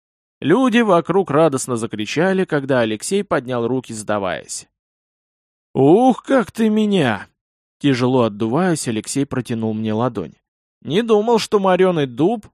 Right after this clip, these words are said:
можно эдак в щепу порубить». Он с сожалением посмотрел на остатки щита и стащил их с предплечья.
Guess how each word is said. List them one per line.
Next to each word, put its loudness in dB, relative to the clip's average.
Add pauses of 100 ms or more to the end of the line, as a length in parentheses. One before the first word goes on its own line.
можно 0
эдак 0
в -12
щепу -2
порубить». -4 (540)
Он 2
с -4
сожалением 0
посмотрел -2
на 0
остатки -4
щита -4
и -2
стащил -6
их -8
с -12
предплечья. -8